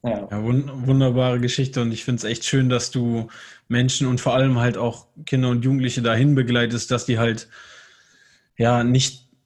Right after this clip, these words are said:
Speaker 2: wie du die negative Erfahrung hattest, zehn Jahre auf solche Momente warten
Speaker 1: Ja.
Speaker 2: müssen, weil ansonsten ist die Kindheit und die Jugend ja auch, kann ja auch eine wirklich wunderbare Zeit sein und das finde ich halt
Speaker 1: Absolut,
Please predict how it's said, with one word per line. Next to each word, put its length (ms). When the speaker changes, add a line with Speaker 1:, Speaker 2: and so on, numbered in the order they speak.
Speaker 2:
wie 240
du 260
die 180
negative 540
Erfahrung 800
hattest, 460
zehn 280
Jahre 280
auf 180
solche 260
Momente 520
warten 680
Speaker 1:
Ja. 160
Speaker 2:
müssen, 420
weil 440
ansonsten 580
ist 400
die 240
Kindheit 400
und 160
die 100
Jugend 320
ja 140
auch, 240
kann 260
ja 160
auch 220
eine 340
wirklich 320
wunderbare 640
Zeit 280
sein 200
und 140
das 180
finde 180
ich 100
halt 120
Speaker 1:
Absolut, 460